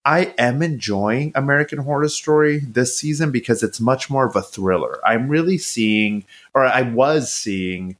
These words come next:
the movies like Cape Fear and Cruising, obviously, Seven, Silence of the Lambs. Like, I was liking that, you know? But in Ryan Murphy fashion,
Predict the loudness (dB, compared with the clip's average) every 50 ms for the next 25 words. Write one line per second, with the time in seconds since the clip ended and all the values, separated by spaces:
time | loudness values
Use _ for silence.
0 | -18 -20 -20 -20 -20 -10 -4 -2 0 0 0 -2 -2 -4 -2 -2 -2 -2 0 -2
1 | -2 -2 -2 -2 -2 -4 -6 _ -16 -12 -10 -10 -10 -10 -12 -18 -16 -10 -6 -4
2 | -2 -2 0 0 0 0 0 -2 -2 -4 -8 -12 -14 _ 0 2 2 4 4 2
3 | 2 2 0 0 -2 -6 -10 -14 -14 -6 -2 2 2 2 2 2 0 -2 -2 -2
4 | -2 0 0 0 -2 -4 -4 -4 -4 -6 -8 -8 -8 -8 -6 -6 -6 -6 -6 -8
5 | -10 -12 _ _ _ _ -12 -10 -8 -4 0 2 2 2 2 2 0 0 0 -2
6 | -4 -8 -10 -12 -14 _ _ _ _ _ _ -6 -2 0 0 0 0 -2 0 0
7 | 2 2 2 2 0 0 -2 -2 -4 -4 -2 -2 -2 0 0 -2 -4 -2 -2 0
8 | 0 0 0 -2 -4 -6 -6 -4 -4 -4 -4 -6 -6 -8 -12 _ _ -8 -6 -6
9 | -4 -2 0 0 0 0 -2 -6 -12 -20 -20 -20 -20 -20 -20 _ _ _ _ _
10 | _ _ 0 0 2 2 4 4 4 4 4 2 2 0 -2 -6 -10 -10 -8 -8
11 | -8 -10 -12 -14 -18 -20 -20 -20 -10 _ -2 0 2 2 0 0 0 -2 -2 -4
12 | -4 -2 0 2 2 2 2 0 0 0 0 0 0 0 0 0 -2 0 0 0
13 | 0 -2 -2 -4 -4 -4 -2 -2 -2 -4 -6